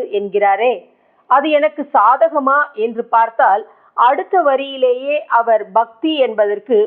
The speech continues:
புது மாதிரி லட்சணம் கொடுத்து விடுகிறார்.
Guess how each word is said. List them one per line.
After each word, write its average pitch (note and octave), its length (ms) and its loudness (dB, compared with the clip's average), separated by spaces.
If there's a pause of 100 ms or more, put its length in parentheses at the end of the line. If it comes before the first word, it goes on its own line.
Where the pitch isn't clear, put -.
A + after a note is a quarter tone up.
புது D#4+ 300 0 (100)
மாதிரி A#3+ 500 0 (260)
லட்சணம் C4 640 -2
கொடுத்து A3 420 -2
விடுகிறார். F#3 520 0